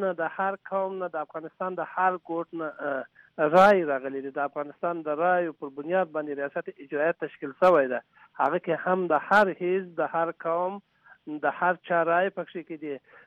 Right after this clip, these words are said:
که موږ د یو حزب لپاره کار وکړو، که موږ د یو ډلې لپاره کار وکړو، دا به زه، زه فکر کوم چې په، په تیرو کې هم ډېر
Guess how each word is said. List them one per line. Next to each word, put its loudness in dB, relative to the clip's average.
که -10
موږ -8
د 0
یو -6
حزب -4
لپاره 0
کار 0
وکړو، -12
که -6
موږ -4
د 0
یو -6
ډلې 2
لپاره -2
کار 0
وکړو، -8
دا 0
به -6
زه، 0
زه -2
فکر -8
کوم -4
چې -12
په، 0
په -4
تیرو -4
کې -6
هم 0
ډېر 0